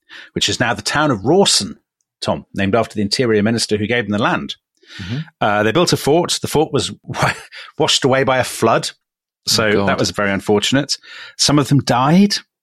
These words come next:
Speaker 1: Um, some of the children died. Again, very unfortunate. One nice bit of, so one of the odd things about this series is it has, unusually for the rest is history, people behaving quite well.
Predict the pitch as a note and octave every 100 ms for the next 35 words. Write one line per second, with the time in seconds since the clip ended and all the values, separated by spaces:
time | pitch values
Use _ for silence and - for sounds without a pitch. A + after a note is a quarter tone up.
0 | _ _ - G#2 G#2 G#2+ - B2+ A2+ -
1 | D3 C#3+ C3+ C3 C#3 D3 E3 E3 - _
2 | - - C#3 C3+ A2+ G#2 G2+ G2+ G2 -
3 | - - - A3+ B3+ C4 B3+ - - -
4 | C#3+ - D3 F#3+ G#3 B3 A#3+ G3+ C#3 D3+
5 | - C3+ G#2 A2+ G2+ F2+ - G#2 F#2 B2
6 | - _ - C3+ D#3 G3+ - - D#3 G3+
7 | G#3+ F3+ C#3+ A#2+ A2 - - - - A2
8 | C#3 - A2+ B2 B2+ B2+ C#3+ D3 F3 G#3
9 | F#2+